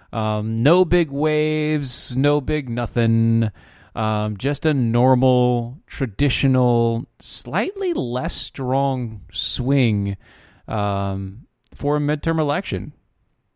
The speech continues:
Whoever's in power loses seats. That's how it goes. Um, so, with that in mind, I'm done with it. I'm done.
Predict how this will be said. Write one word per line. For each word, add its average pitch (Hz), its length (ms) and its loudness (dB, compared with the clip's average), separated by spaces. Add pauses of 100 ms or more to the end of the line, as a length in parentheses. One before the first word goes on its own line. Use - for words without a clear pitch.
(540)
Whoever's 120 400 2
in 156 120 0
power 147 340 0
loses 123 340 0
seats. 131 380 -6
That's 104 220 -10
how 117 160 -4
it 104 80 -10
goes. 107 360 -6 (540)
Um, 98 500 -2
so, 110 340 0 (800)
with 202 280 4
that 220 180 2
in 202 100 2
mind, 143 640 0 (1040)
I'm 143 140 6
done 143 180 6
with 104 140 2
it. - 120 -6 (1160)
I'm 117 120 4
done. 123 520 2